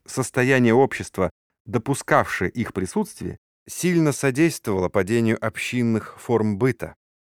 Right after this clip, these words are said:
Уже не говорим о вечниках новгородских. В семнадцатом веке правительство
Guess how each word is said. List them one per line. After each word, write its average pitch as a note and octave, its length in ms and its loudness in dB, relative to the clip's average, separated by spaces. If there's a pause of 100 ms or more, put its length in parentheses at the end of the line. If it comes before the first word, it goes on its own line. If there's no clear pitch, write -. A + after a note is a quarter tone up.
(120)
Уже C#3+ 300 4
не F3+ 100 6
говорим D#3+ 400 6
о C3+ 60 6
вечниках C#3 760 0
новгородских. A#2+ 1000 2 (280)
В - 60 -16
семнадцатом G2+ 560 0
веке G#2+ 400 0
правительство G2 680 -2